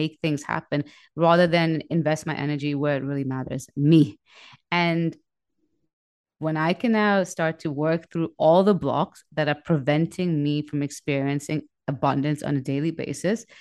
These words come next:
that is when the magic unfolds. But again,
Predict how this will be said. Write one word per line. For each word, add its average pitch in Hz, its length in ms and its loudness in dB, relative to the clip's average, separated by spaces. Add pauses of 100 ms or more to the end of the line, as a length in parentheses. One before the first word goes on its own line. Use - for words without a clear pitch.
(440)
that 180 180 2
is 190 160 -2
when 160 220 -4
the 139 60 -4
magic 139 460 -4
unfolds. 143 600 -4
But 160 100 2
again, 165 400 0